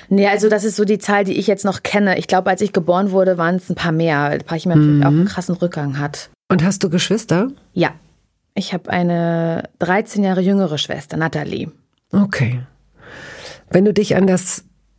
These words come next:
Speaker 2: Ritual des Essens erinnerst, früher bei euch zu Hause,
Speaker 1: Mhm.
Speaker 2: habt ihr in der Küche gegessen? Oder hattet ihr so eine, so einen kleinen Essraum?
Speaker 1: Ja, wir, ich habe, ich bin ja, ich habe in einer Platte gewohnt.
Speaker 2: Mhm.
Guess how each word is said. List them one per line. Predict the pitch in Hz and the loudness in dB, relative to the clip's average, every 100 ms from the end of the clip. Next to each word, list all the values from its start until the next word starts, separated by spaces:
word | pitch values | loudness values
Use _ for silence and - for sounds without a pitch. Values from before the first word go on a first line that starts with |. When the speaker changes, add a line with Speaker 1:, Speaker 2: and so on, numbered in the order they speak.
| _ - | _ 0
Speaker 2:
Ritual | 185 180 170 180 | 2 4 4 4
des | 170 | 2
Essens | - 135 135 143 | 0 0 2 2
erinnerst, | 104 120 131 135 131 - | 2 2 4 4 2 0
früher | - 139 127 123 131 123 | 2 4 4 4 2 0
bei | - | 0
euch | 131 | 0
zu | - 135 | 2 2
Hause, | 131 131 127 123 131 - | 4 2 2 2 0 -4
Speaker 1:
Mhm. | 170 147 147 151 | -8 -6 -6 -2
Speaker 2:
habt | 160 156 | -2 2
ihr | |
in | 147 | 2
der | 143 | 2
Küche | - 170 | 0 -2
gegessen? | 165 - 180 180 190 247 269 - _ - | -2 0 0 2 2 0 -2 -10 _ 0
Oder | 151 | 2
hattet | 147 147 | 2 2
ihr | 135 143 | 2 2
so | |
eine, | 139 131 127 117 131 | 4 4 4 2 2
so | 131 | 2
einen | 127 | 2
kleinen | 127 123 117 117 127 - - | 2 2 4 2 0 -4 -2
Essraum? | 160 - 160 160 160 165 160 _ _ - | -2 0 0 2 2 0 -4 _ _ 0
Speaker 1:
Ja, | 185 165 156 180 226 240 - | 2 2 0 0 -2 -4 -8
wir, | 175 175 165 170 160 | -6 -2 0 0 -4
ich | - - | -6 -6
habe, | 175 165 160 156 - | -6 -2 -2 0 -2
ich | - | -2
bin | 175 | -2
ja, | 160 - | -2 -2
ich | 175 | -4
habe | 165 | -2
in | 170 | -2
einer | 160 | -2
Platte | 151 - 190 254 330 - | -2 -2 0 -2 -2 -2
gewohnt. | 262 220 247 349 - | -2 0 0 -2 -2
Speaker 2:
Mhm. | 156 160 180 | -2 0 -2